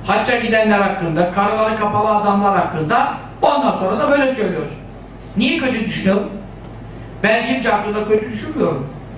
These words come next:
Hatta namaz kılmasa bile ben, ne bileyim, Allah belki onu affeder, belki bana azap eder. Müslümanlar hakkında ben kötü düşünmüyorum. Ama,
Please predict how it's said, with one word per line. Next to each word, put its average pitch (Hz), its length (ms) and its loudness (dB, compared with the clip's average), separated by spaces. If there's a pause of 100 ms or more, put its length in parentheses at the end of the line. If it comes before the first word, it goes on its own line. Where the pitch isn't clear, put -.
(560)
Hatta 208 360 2
namaz 220 320 0
kılmasa 339 420 2
bile 233 180 4
ben, 214 400 0 (180)
ne 262 160 4
bileyim, 339 200 2
Allah 226 300 4
belki 214 240 0
onu 196 160 2
affeder, 214 380 0
belki 254 240 2
bana 285 220 0
azap 320 280 2
eder. 135 300 4 (260)
Müslümanlar 196 580 2
hakkında 185 360 2
ben 180 160 2
kötü 196 240 2
düşünmüyorum. - 640 0 (760)
Ama, - 460 2